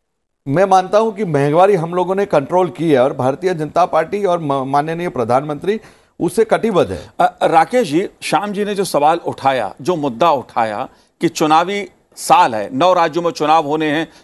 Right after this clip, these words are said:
Speaker 2: चौबीस में आम चुनाव होने हैं, इस लिहाज से बजट पे चुनाव की छाया रह सकती है। महंगाई का मुद्दा उन्होंने उठाया, बेरोजगारी की बात भी उन्होंने कही,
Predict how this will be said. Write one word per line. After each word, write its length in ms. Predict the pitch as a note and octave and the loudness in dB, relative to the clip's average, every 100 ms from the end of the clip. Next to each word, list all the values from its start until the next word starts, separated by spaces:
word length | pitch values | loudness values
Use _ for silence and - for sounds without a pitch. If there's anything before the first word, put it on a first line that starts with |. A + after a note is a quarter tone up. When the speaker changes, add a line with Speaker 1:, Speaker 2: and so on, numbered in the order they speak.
| _ | _
Speaker 2:
चौबीस 360 | D3 D3 E3+ D#3 | 0 2 0 -2
में 140 | E3+ - | -4 0
आम 220 | C#3+ G3 | 2 2
चुनाव 360 | - E3 D#3 D3 | 0 2 4 2
होने 220 | C#3+ D3 | -2 -2
हैं, 240 | C#3+ D#3 - _ | -2 -4 -10 _
इस 160 | F#3 F#3 | -4 0
लिहाज 300 | E3 C#3+ D#3 | 2 4 2
से 160 | - E3 | 0 -2
बजट 380 | C3+ C#3+ D3+ | 0 0 -2
पे 100 | E3+ | -4
चुनाव 280 | D#3+ D3+ C3+ - | -2 2 2 0
की 80 | C#3 | -6
छाया 440 | - C#3 C3+ C#3+ - _ _ _ - | -2 0 2 0 -4 _ _ _ -4
रह 240 | B2+ D3+ | 2 2
सकती 420 | C3+ A#2+ - C3 A2+ | 2 -4 -6 -4 -4
है। 200 | G#2 - _ _ | -4 -8 _ _
महंगाई 460 | D#3+ D#3+ F3 F#3+ B3+ | 2 2 4 4 4
का 140 | B3+ | 2
मुद्दा 300 | F#3+ D3+ D#3 | 0 0 0
उन्होंने 240 | C#3+ C#3+ C#3+ | 0 0 -2
उठाया, 540 | C3+ B2 B2+ C3 D3+ - _ - | -2 0 0 2 -2 -6 _ -2
बेरोजगारी 560 | D#3+ F3+ C#3+ G3 B3+ | 0 2 4 2 2
की 120 | A3 G3 | -2 2
बात 240 | D#3 D3+ | 2 2
भी 120 | D#3 | -2
उन्होंने 420 | F3+ D3 D3+ C#3+ | -2 0 0 -2
कही, 320 | C3+ B2 D3 | -2 -2 -2